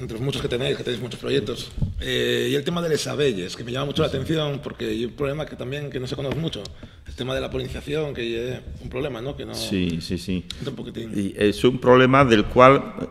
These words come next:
Speaker 2: eh, también hay poca información.
Speaker 1: Mm.
Speaker 2: Y nosotros lo descubrimos porque, eh, cuando hacíamos los daños de los osos a las colmenas, conocíamos colmenares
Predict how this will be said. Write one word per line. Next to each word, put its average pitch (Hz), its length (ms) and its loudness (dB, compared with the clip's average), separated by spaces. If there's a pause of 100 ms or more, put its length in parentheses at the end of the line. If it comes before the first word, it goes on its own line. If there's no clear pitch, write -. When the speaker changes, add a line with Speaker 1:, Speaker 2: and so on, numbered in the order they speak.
Speaker 2:
eh, - 80 -6 (140)
también 110 440 6
hay 117 120 6
poca 117 260 2
información. 90 760 0 (120)
Speaker 1:
Mm. - 200 -14 (640)
Speaker 2:
Y 95 80 0
nosotros 98 420 2
lo 113 160 6
descubrimos 113 840 2 (340)
porque, 92 420 0
eh, 87 160 -4
cuando 87 260 0
hacíamos 117 420 2
los 117 160 2
daños 110 580 0
de - 100 -4
los 90 200 -2
osos 107 240 -2
a 101 80 -4
las 98 160 -4
colmenas, 104 680 -2 (440)
conocíamos 92 580 0
colmenares 107 800 0